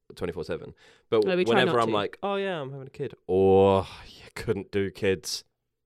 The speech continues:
Speaker 1: Couldn't you, Graham? Why?"
Speaker 2: Probably good for
Speaker 1: Like,
Speaker 2: the kid.
Speaker 1: yeah. <laughs> You're
Speaker 2: You know?
Speaker 1: literally smoking eighty a day, mate. What are you
Speaker 2: Yeah.
Speaker 1: <laughs> I'm joking. Not everyone that doesn't want kids is smoking eighty a day.
Speaker 2: I just think,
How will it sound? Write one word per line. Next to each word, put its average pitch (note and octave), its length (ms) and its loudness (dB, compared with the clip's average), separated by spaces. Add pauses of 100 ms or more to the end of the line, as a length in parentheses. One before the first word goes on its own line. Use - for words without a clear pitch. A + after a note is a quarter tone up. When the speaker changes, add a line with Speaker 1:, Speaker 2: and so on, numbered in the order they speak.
(180)
Speaker 1:
Couldn't A3+ 220 -2
you, A#3 80 -8
Graham? A3 380 4 (580)
Why?" G#2+ 380 2 (560)
Speaker 2:
Probably B3+ 200 -2
good F#3+ 220 -4
for - 80 -2
Speaker 1:
Like, A#2 160 0
Speaker 2:
the - 120 -16
kid. - 200 -12
Speaker 1:
yeah. G3+ 220 0 (120)
<laughs> - 640 -14
You're - 120 -2
Speaker 2:
You C#3+ 80 2
know? F3 80 4
Speaker 1:
literally A#3 160 -2
smoking D#3 340 2
eighty B2+ 300 2
a - 20 -4
day, A#2 180 0
mate. F#2 160 -2
What - 100 2
are - 120 4
you B2+ 80 -4
Speaker 2:
Yeah. A#2+ 80 -2
Speaker 1:
<laughs> - 40 -4
I'm G2+ 60 -4
joking. F#2 480 -4 (300)
Not - 180 -2
everyone A2 540 2
that A2+ 160 -2
doesn't G#2+ 240 -6
want - 160 -10
kids F2+ 260 -8
is - 80 -20
smoking F2 320 -12
eighty F#2+ 240 -12
a - 60 -10
day. - 240 -12 (140)
Speaker 2:
I B3 80 2
just D4+ 240 -4
think, E3 320 -4